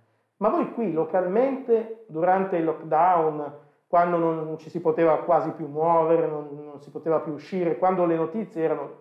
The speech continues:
veramente drammatiche e i bisogni aumentavano in maniera esponenziale, ecco, voi come avete pensato di rispondere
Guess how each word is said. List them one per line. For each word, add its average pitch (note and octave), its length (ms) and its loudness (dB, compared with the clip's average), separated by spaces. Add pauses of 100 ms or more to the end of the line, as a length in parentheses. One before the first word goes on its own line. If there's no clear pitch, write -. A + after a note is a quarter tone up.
(180)
veramente E3 640 2
drammatiche E3+ 960 0 (340)
e E3 120 2
i D#3+ 40 2
bisogni D3+ 640 0
aumentavano C#3+ 760 0
in C#3+ 80 -8
maniera D#3+ 320 0
esponenziale, G3 920 0 (340)
ecco, G#3+ 300 -2
voi E4 160 -4
come G3+ 180 0
avete G#3+ 300 2
pensato E3 500 -2
di D3+ 140 -8
rispondere D#3 1040 0